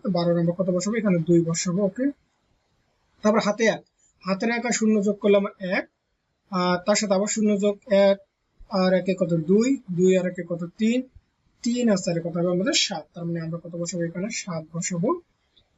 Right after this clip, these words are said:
তারপরে হাতে নেই, এক আর নয় কত? দশ, দশ আর শূন্য যোগ করলে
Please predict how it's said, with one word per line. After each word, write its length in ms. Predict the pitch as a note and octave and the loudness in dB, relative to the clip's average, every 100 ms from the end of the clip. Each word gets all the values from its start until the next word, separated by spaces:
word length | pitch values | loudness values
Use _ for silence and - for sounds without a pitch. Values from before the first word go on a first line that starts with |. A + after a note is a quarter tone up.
| _ G#3 | _ 2
তারপরে 300 | G3+ A3 B3+ - _ E3+ | 2 2 -8 -10 _ -6
হাতে 200 | F#3+ G#3 G3 | -4 2 2
নেই, 140 | D#4+ F4 _ G3 G3 G#3+ | 2 -2 _ 2 4 4
এক 140 | B3+ B3 A3 | 0 -4 -2
আর 80 | G3 | 2
নয় 160 | G3 G3+ | 4 2
কত? 120 | G3 F3 F#3 | 0 -2 -2
দশ, 200 | A#3 F3 - - - F3+ | -2 -2 -8 -14 -2 2
দশ 140 | G3 A3 | 2 0
আর 60 | F#3+ | -4
শূন্য 160 | G#3 G3+ G3 | -2 0 -2
যোগ 120 | G3 - | -4 -2
করলে 220 | F#3+ | 2